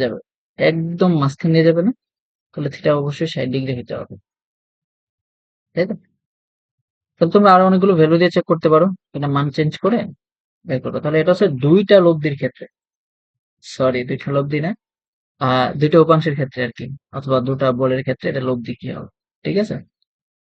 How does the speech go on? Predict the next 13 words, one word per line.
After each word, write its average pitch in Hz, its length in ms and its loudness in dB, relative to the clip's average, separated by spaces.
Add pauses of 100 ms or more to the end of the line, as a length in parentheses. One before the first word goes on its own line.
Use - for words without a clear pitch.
(720)
তো 185 60 4 (220)
তারপর 180 300 6
কি - 160 -2
আছে 175 180 -4
দেখি, 190 200 0 (300)
এখানে 175 260 0
বলছে 175 180 0 (140)
দুটা 165 180 2 (120)
ভেক্টর 143 300 -4
রাশি 170 180 0 (160)
ক্ষু-, 147 240 -8 (200)
বৃহত্তম 151 360 0 (120)
লব্ধি 160 220 2